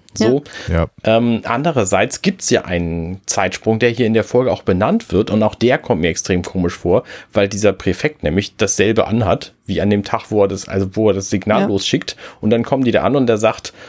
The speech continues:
Speaker 2: "Ah, das hat jetzt nur ein paar Jahre gedauert, das ist ja schön", so.
Speaker 1: Ja.
Speaker 3: Das
Speaker 2: Und er
Speaker 3: stimmt.
Speaker 2: sieht aber immer noch exakt genauso
Speaker 1: Ja,
Speaker 2: aus.
Speaker 1: die
Speaker 2: Dieselbe
Speaker 1: Uniformen
Speaker 2: Frisur,
Speaker 1: haben sich nicht
Speaker 2: dieselbe
Speaker 1: wirklich,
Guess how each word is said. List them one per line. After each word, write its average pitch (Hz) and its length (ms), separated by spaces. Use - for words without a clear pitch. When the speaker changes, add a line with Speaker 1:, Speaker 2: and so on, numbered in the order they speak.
Speaker 2:
"Ah, 208 160
das - 140
hat 120 100
jetzt 117 160
nur 139 80
ein 135 40
paar 135 140
Jahre 120 220
gedauert, 113 400
das - 60
ist - 60
ja 117 60
schön", 87 400
so. 78 300
Speaker 1:
Ja. 226 340
Speaker 3:
Das - 60
Speaker 2:
Und - 40
er 117 40
Speaker 3:
stimmt. 123 160
Speaker 2:
sieht 151 100
aber 131 140
immer 143 180
noch 135 120
exakt - 480
genauso 151 460
Speaker 1:
Ja, - 60
Speaker 2:
aus. - 160
Speaker 1:
die - 80
Speaker 2:
Dieselbe 120 320
Speaker 1:
Uniformen 254 440
Speaker 2:
Frisur, 240 60
Speaker 1:
haben 226 100
sich 233 160
nicht - 0
Speaker 2:
dieselbe 247 260
Speaker 1:
wirklich, 233 360